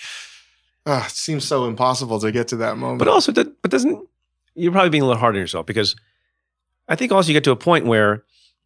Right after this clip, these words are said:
Speaker 1: if you've done it for a while, I mean, I freaked out less over time because you realize, you know, I've now been through a bunch of stuff and we got through it and ended up being okay. I don't have to freak out this time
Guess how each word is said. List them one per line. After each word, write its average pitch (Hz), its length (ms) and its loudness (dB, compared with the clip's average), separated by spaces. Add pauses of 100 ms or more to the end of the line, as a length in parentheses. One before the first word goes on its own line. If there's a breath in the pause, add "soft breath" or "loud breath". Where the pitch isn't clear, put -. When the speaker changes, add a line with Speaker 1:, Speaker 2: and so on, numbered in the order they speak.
(240)
Speaker 1:
if 113 160 -6
you've 113 100 -2
done 147 160 4
it 147 60 2
for 117 140 0
a 98 40 4
while, 87 560 0 (460)
I 143 60 -4
mean, 151 120 0
I 147 60 2
freaked 143 240 -2
out 127 140 2
less 131 260 0
over 92 220 -8
time 98 400 -10 (220)
because 143 200 -4
you 139 80 -6
realize, 160 180 2
you 160 60 0
know, 156 220 0
I've 143 160 2
now 156 160 4
been 160 160 2
through 131 120 2
a 95 40 -2
bunch 90 160 -4
of 92 80 -6
stuff 107 400 -2 (340)
and 127 80 0
we 139 80 4
got 151 180 2
through 101 220 0
it 95 80 0
and 101 80 0
ended 104 160 4
up 98 80 -2
being 101 160 2
okay. 101 540 0 (680)
I - 80 0
don't 127 100 6
have 143 60 0
to - 60 -8
freak 117 160 2
out 92 160 2
this 90 140 -6
time 92 340 -6